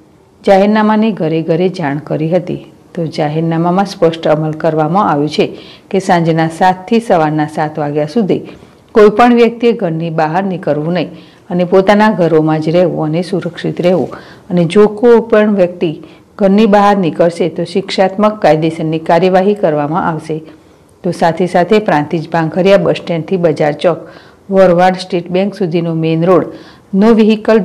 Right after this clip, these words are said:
ઝોન જાહેર કરવામાં આવ્યો છે, અને આ વિસ્તારમાં બાઇક કે ગાડી સાથે કોઈ પણ વાહન ચાલક પકડાશે તો તેનું વાહન જપ્ત કરી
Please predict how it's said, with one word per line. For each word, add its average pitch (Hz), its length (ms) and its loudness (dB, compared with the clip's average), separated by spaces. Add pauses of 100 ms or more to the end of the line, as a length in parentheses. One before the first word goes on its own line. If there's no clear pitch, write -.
ઝોન 165 260 0
જાહેર 156 340 0
કરવામાં 160 480 -2
આવ્યો 156 280 -2
છે, 160 120 -4 (520)
અને 170 140 0 (180)
આ 208 120 6
વિસ્તારમાં 220 560 2
બાઇક 175 400 2
કે 214 120 -2 (100)
ગાડી 156 340 -4
સાથે 185 280 -2 (560)
કોઈ 214 240 4
પણ 254 200 6
વાહન 226 320 2
ચાલક 175 320 0
પકડાશે 175 540 -2
તો 160 180 -6
તેનું 160 380 -2
વાહન 160 280 -2
જપ્ત 180 440 0
કરી 196 200 4